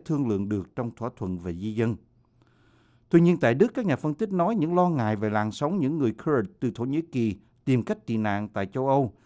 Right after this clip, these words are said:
đang giúp các đảng chống di dân thu hút sự ủng hộ của quần chúng.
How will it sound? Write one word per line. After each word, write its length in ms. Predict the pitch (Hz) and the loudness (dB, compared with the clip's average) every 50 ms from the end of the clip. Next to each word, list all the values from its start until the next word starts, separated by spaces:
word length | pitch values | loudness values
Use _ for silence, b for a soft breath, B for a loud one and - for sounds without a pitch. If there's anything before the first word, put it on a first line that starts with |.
| b b b b b | b b b b b
đang 260 | b 147 143 135 131 131 | b 0 2 2 2 0
giúp 120 | 220 202 - | -2 -4 -4
các 140 | 233 196 131 | -6 -6 -4
đảng 220 | 110 95 107 143 - _ _ | -4 -4 -4 -4 -8 _ _
chống 260 | - 151 160 226 220 | -2 0 0 0 0
di 120 | 180 170 143 | -2 -2 -2
dân 240 | 127 147 139 135 131 - | 0 0 0 0 -2 -2
thu 140 | - 147 143 | -2 -2 0
hút 160 | 165 247 233 - | 0 -2 -2 -4
sự 160 | - - 110 | -6 -4 -4
ủng 180 | 101 123 156 160 | -2 -2 -2 -2
hộ 140 | 120 101 101 | -2 -2 -2
của 160 | 95 - 123 - | -4 -8 -12 -10
quần 180 | - 98 90 82 | -8 -6 -6 -6
chúng. 300 | - 117 113 143 208 | -4 -4 -2 -2 -2